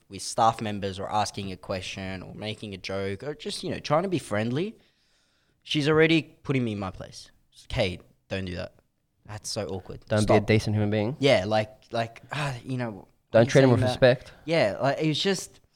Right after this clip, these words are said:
Speaker 1: she just didn't want, any, like, for me to even express myself. All right? So from the get-go, that's a, that's a big red flag. All right, but I
Speaker 2: Uh-oh.
Speaker 1: thought, I thought maybe she's just shy, so it is what it is. I,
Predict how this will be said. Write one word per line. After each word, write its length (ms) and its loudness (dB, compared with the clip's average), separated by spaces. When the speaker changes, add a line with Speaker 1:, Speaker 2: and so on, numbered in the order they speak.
Speaker 1:
she 220 -4
just 360 0
didn't 320 -2
want, 280 0
any, 240 -8
like, 260 -12
for 80 -8
me 180 0
to 60 -2
even 520 -6
express 420 -12
myself. 340 -18
All 60 -12
right? 180 -10
So 100 -2
from 200 -2
the 60 -2
get-go, 260 2
that's 160 0
a, 80 -6
that's 180 -8
a 40 -6
big 200 -6
red 180 -6
flag. 260 -10
All 100 -4
right, 80 2
but 40 8
I 60 10
Speaker 2:
Uh-oh. 40 6
Speaker 1:
thought, 260 6
I 80 4
thought 180 -4
maybe 280 -2
she's 200 -8
just 120 -12
shy, 360 -2
so 160 -12
it 140 -12
is 160 -6
what 140 -2
it 80 -6
is. 200 -12
I, 40 -16